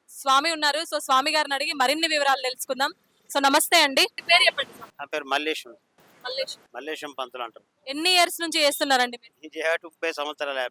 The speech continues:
Speaker 2: మా డాడీ నుంచి ఒక అరవై, అరవై ఐదు సంవత్సరాల నుంచి చేస్తున్నాం.
Speaker 1: అంటే వంశపారంపర్యంగా చేస్తున్నారు ఇది. ఇంతకు ముందు ఒకలాగా అందరూ వచ్చేవాళ్ళు కదండి, ఇప్పుడు చాలా టెక్నాలజీ మారింది.
Speaker 2: అంతకు ముందు చిలుక ఉండే, కనీసం రోజు రెండు మూడు వందల దాకా దొరికేటి. ఇప్పుడు చిలుక లేదు,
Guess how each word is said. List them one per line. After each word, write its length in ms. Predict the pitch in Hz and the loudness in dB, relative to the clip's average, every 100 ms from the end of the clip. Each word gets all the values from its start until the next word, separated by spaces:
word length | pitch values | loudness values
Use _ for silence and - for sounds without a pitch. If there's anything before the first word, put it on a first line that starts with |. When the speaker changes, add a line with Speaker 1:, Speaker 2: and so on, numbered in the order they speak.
| 127 | -8
Speaker 2:
మా 100 | 131 | -12
డాడీ 360 | 123 127 143 | -10 -12 -14
నుంచి 300 | 147 - 202 | -20 -16 -16
ఒక 480 | 220 _ _ _ 170 | -16 _ _ _ -6
అరవై, 220 | 165 170 | -4 -2
అరవై 240 | 160 156 156 | -2 -2 -4
ఐదు 80 | |
సంవత్సరాల 380 | 156 143 143 165 | -6 -10 -8 -8
నుంచి 220 | 160 170 | -8 -10
చేస్తున్నాం. 340 | 170 - 139 117 - | -12 -12 -16 -14 -12
Speaker 1:
అంటే 140 | 311 | -4
వంశపారంపర్యంగా 840 | 269 277 311 302 302 294 285 294 349 | -4 0 2 4 4 2 2 2 2
చేస్తున్నారు 540 | 320 294 - 269 240 | 2 0 -4 -4 -4
ఇది. 160 | 202 - _ _ - | -6 -14 _ _ -14
ఇంతకు 280 | 285 349 339 | -4 -4 -2
ముందు 220 | 359 392 | -2 2
ఒకలాగా 480 | 370 330 311 311 320 | 2 2 2 2 2
అందరూ 280 | 302 339 | 0 0
వచ్చేవాళ్ళు 420 | 311 - 302 277 247 | 0 0 2 2 0
కదండి, 480 | 226 226 262 330 269 | -6 -6 -6 -6 -10
ఇప్పుడు 280 | 277 302 302 | -12 -10 -4
చాలా 300 | 277 262 302 | -2 0 0
టెక్నాలజీ 560 | 277 285 285 285 269 | -4 -2 0 0 -4
మారింది. 560 | 254 233 226 226 233 269 _ _ | -6 -4 -4 -8 -10 -12 _ _
Speaker 2:
అంతకు 200 | 147 180 | -8 -6
ముందు 220 | 185 175 190 165 | -6 -8 -8 -10
చిలుక 160 | 165 180 | -10 -10
ఉండే, 240 | 170 185 | -8 -8
కనీసం 380 | - 175 185 175 | -8 -12 -10 -12
రోజు 380 | 151 160 170 180 | -8 -8 -8 -10
రెండు 220 | 151 160 | -10 -10
మూడు 160 | 160 | -10
వందల 220 | 151 151 160 | -8 -8 -6
దాకా 180 | 160 175 160 | -6 -6 -14
దొరికేటి. 380 | 147 143 135 | -14 -16 -16
ఇప్పుడు 360 | 117 113 - - | -18 -20 -20 -14
చిలుక 180 | 160 190 | -8 -4
లేదు, 360 | 185 170 156 | 0 0 -2